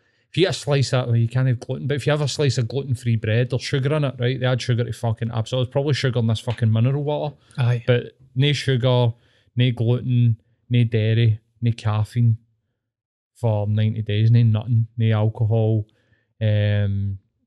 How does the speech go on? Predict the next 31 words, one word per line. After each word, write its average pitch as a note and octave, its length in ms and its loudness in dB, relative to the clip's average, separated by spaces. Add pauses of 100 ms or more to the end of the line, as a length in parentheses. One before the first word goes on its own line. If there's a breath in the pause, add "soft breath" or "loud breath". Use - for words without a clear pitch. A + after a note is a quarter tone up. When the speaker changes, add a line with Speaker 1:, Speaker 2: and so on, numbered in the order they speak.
(300)
Speaker 1:
no, A#2 300 4
just - 400 -6
the C3 60 4
only B2 360 4 (120)
liquid B2 460 -4
that B2 80 -2
I B2 60 -6
was A#2 120 -2
allowed A2 200 0
to A#2 100 0
drink G#2+ 260 -4
was, G#2 160 -6
like, A2 240 -8
water A2 400 -2
with A2 120 0
a G#2 40 0
wee A2 160 0
sort - 220 -6
of A2+ 80 -10
squeeze A2+ 340 2
of G#2 120 0
lemon. C3 420 2 (400)
Speaker 2:
Wow. A#2+ 300 -2 (160)
Speaker 1:
Um, G#2 440 4
so, A2 200 -2
like, A#2 160 -2
no A2+ 180 6
fizzy, G#2+ 580 0 (240)
eh, B2 120 -4 (100)
no A#2+ 180 2
sugar-free A2+ 920 0